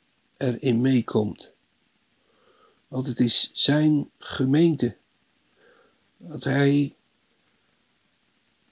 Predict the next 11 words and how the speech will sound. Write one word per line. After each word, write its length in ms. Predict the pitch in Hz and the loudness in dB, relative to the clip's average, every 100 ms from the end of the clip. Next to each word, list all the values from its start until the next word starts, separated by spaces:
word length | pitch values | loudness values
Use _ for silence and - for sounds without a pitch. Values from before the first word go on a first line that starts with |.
| _ | _
zijn 260 | - 131 127 | -12 -8 -6
gemeente 460 | 127 127 139 135 131 | -4 -2 -2 -2 -2
tot 200 | 127 123 | -2 -4
het 160 | 117 | -2
leven 440 | 123 156 170 139 120 | 2 4 4 0 0
brengt. 540 | 110 110 107 - - _ | 0 0 -2 -14 -20 _
Hij 280 | - 131 143 | -8 -2 2
is 160 | 147 - | 2 2
het 160 | 131 | -2
immers 580 | - 131 120 131 - - _ _ _ _ _ _ _ _ _ _ _ _ _ _ _ | -2 -2 0 -2 -6 -12 _ _ _ _ _ _ _ _ _ _ _ _ _ _ _
die 600 | - 135 131 127 127 - | -18 -8 -2 0 0 -4